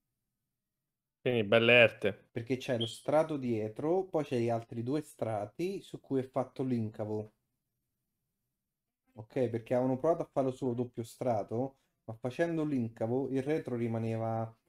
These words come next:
Speaker 2: si affossava praticamente. Capito?
Speaker 1: Mhm.
Speaker 2: Quindi sono dati del triplo strato. I pezzi questi qua sono,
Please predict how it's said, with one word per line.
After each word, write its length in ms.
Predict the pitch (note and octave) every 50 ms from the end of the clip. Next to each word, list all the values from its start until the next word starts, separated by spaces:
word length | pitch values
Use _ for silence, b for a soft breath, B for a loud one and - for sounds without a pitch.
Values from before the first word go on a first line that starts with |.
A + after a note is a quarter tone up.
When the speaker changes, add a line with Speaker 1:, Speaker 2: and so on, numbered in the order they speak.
| _ _ _ _
Speaker 2:
si 80 | _ C3+
affossava 760 | B2 B2+ - - B2 - - - C#3 A#2 G#2+ G2+ G2+ G#2 G#2
praticamente. 960 | - - A2 G#2 G#2+ G2+ G#2+ G#2+ G#2 G#2 G2+ G2 G2 - - G2+ G2+ G2+ _ _ _ _ _ _ _ _ _ _ _ _ _ _ _ _ _ -
Capito? 280 | A2+ A2+ A#2+ A#2 A2+
Speaker 1:
Mhm. 20 | A2+
Speaker 2:
Quindi 320 | C3 D3+ D3+ D3 C#3 B2
sono 240 | - - C#3+ C#3 C3+
dati 280 | C3 B2+ B2+ B2 B2+
del 200 | A#2+ A#2 A#2 A2+
triplo 300 | - - C#3 B2 - A#2+ A#2+
strato. 840 | - - - - A2 G#2+ G2+ G2 G2 - G#2 G#2 G#2+ G#2+ A2 - b b b b b b b b b b -
I 180 | - E3+ F3 E3+
pezzi 460 | - G#3+ A3+ A3 A3+ - - E3+ D#3
questi 360 | D#3 D3 C#3+ - - - -
qua 440 | - - - C3 A#2 G#2+ G#2 A#2 B2 A#2
sono, 1000 | - - - - - - - D3 C#3 B2+ B2 A#2+ A#2+ A#2+ A#2+ A#2+ A#2+ - -